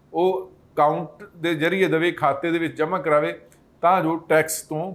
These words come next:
ਬਚਿਆ ਜਾ ਸਕੇ। ਅੱਗੇ ਜਿਹੜਾ ਇਹਨਾਂ ਦੀ ਜੇਬ 'ਚ ਜਾਂਦਾ ਆਇਲ ਸ-, ਸੈਂਟਰ ਜਿਹੜੇ ਮਾਲਕ ਨੇ, ਉਹ ਫਿਰ ਪੈਸਾ ਪੰਜਾਬ ਦੇ ਖਾਤਿਆਂ ਵਿੱਚ ਜਾਵੇ। ਮੋਹਾਲੀ ਦੇ ਵਿੱਚ ਤੇ ਇਹ ਵੀ ਚਰਚਾ 'ਚ ਇੱਕ ਬਹੁਤ ਵੱਡੇ ਲੀਡਰ ਦੇ ਵੀ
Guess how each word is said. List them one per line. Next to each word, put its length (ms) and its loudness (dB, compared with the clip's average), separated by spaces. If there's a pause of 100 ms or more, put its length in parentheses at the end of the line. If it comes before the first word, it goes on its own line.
ਬਚਿਆ 280 0
ਜਾ 200 2
ਸਕੇ। 340 -6
ਅੱਗੇ 280 -6 (380)
ਜਿਹੜਾ 320 2
ਇਹਨਾਂ 320 2
ਦੀ 100 0
ਜੇਬ 260 0
'ਚ 80 -14
ਜਾਂਦਾ 520 4
ਆਇਲ 220 4
ਸ-, 200 -8 (220)
ਸੈਂਟਰ 320 -4
ਜਿਹੜੇ 240 -2
ਮਾਲਕ 440 2
ਨੇ, 220 -6 (1200)
ਉਹ 120 4
ਫਿਰ 160 0
ਪੈਸਾ 400 4 (600)
ਪੰਜਾਬ 440 4
ਦੇ 80 -2
ਖਾਤਿਆਂ 420 -2
ਵਿੱਚ 200 -8
ਜਾਵੇ। 280 -6 (920)
ਮੋਹਾਲੀ 400 2
ਦੇ 140 4
ਵਿੱਚ 180 0
ਤੇ 140 2
ਇਹ 100 6
ਵੀ 100 0
ਚਰਚਾ 420 2
'ਚ 100 0
ਇੱਕ 180 0
ਬਹੁਤ 320 4
ਵੱਡੇ 500 2
ਲੀਡਰ 400 2
ਦੇ 200 2
ਵੀ 240 2